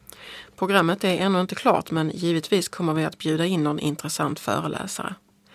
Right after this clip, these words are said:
Vi kommer också att diskutera hur den personliga servicen fungerar för oss. Även i vår hoppas vi kunna ordna aktiviteter tillsammans med de övriga gästerna.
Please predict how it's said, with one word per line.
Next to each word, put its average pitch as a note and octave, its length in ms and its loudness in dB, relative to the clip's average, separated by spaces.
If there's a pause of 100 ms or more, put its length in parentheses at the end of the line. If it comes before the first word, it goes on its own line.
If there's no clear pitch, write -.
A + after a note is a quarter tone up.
(320)
Vi D3+ 80 -2
kommer D#3 320 6
också D3+ 220 0
att D3+ 100 0
diskutera E3+ 580 2
hur E3+ 180 2
den E3 140 2
personliga D#3 580 2
servicen D#3+ 580 2
fungerar G3 520 0
för - 220 -10
oss. - 300 -10 (680)
Även D3+ 280 6
i D3+ 60 4
vår F3 260 8
hoppas F#3+ 400 4
vi F3+ 80 2
kunna F#3+ 340 4
ordna G3+ 240 6
aktiviteter G#3 720 2
tillsammans D#3 640 0
med C#3 120 -2
de C#3 120 0
övriga D#3 420 0
gästerna. E3 480 -2